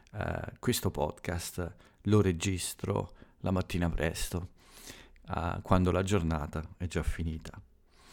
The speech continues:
Beh, in realtà lo facevo anche prima, perché finivo di registrare il podcast a volte anche alle due di notte, quindi la giornata era passata anche prima.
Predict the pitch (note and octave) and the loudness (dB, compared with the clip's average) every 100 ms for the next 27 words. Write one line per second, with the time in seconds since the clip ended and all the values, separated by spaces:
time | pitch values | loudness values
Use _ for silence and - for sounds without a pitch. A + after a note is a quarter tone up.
0 | - - - F#3+ - F#2 F#2 F2+ G#2+ F#2+ | -14 -14 4 4 4 4 4 8 8 8
1 | F2+ E2+ E2+ D#2+ D#2+ E2+ F#2 F#2+ D#2+ D2+ | 4 2 2 4 2 4 4 4 2 0
2 | - - C#2+ - - D#2 D2+ D2 - - | -6 -10 -10 -8 -4 -2 -2 -4 -8 -12
3 | A2 - - G2 F#2+ F#2 D#2+ D#2+ E2+ E2 | -16 -10 0 4 6 6 4 0 0 -2
4 | F#2 - E2+ E2 G2+ G2+ D2+ A#1 - - | -2 -4 0 2 2 2 0 -2 -6 -12
5 | - - - - - - - - D#2+ F2 | -12 -14 -16 -16 -20 -20 -12 -4 0 2
6 | E2 - E2 D#2 D#2+ D#2 E2 G2+ F2+ E2 | 2 2 -2 0 -2 -2 -2 0 0 0
7 | F2 C#2 - - C#2+ - - F2 E2+ E2+ | 0 -2 -4 -10 -12 -10 -4 -2 -2 -6
8 | - _ _ _ - - - - - D2 | -10 _ _ _ -20 -18 -18 -18 -6 -2
9 | E2 F#2+ F2 F#2 F2+ F2 - F#2 F2 E2 | 2 4 6 6 6 4 2 0 2 2
10 | E2+ - - D#2 D#2+ D#2+ - - D#2+ F#2 | 0 0 2 2 2 -2 -4 -4 -2 -2
11 | E2 F#2+ F#2 E2 | 2 4 4 2